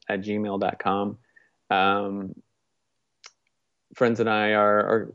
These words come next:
we're always writing scripts, trying to get those off the ground. We're, we're trying to pitch a couple horror scripts right now that we're trying to do. Features is the next thing. We wanna keep doing features, but in the meantime,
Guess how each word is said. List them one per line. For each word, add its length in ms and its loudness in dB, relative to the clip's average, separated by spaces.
we're 140 6
always 200 6
writing 280 4
scripts, 460 0
trying 240 0
to 60 0
get 160 2
those 200 2
off 180 0
the 60 -2
ground. 340 2
We're, 200 0
we're 120 -2
trying 240 -2
to 60 0
pitch 240 -2
a 40 -2
couple 280 2
horror 260 6
scripts 360 -2
right 140 2
now 260 2
that 160 4
we're 80 -4
trying 200 -2
to 40 0
do. 260 2
Features 420 2
is 100 -4
the 100 -2
next 260 -2
thing. 180 -6
We 80 -8
wanna 260 0
keep 220 -6
doing 200 0
features, 540 2
but 200 6
in 120 0
the 80 -2
meantime, 640 -2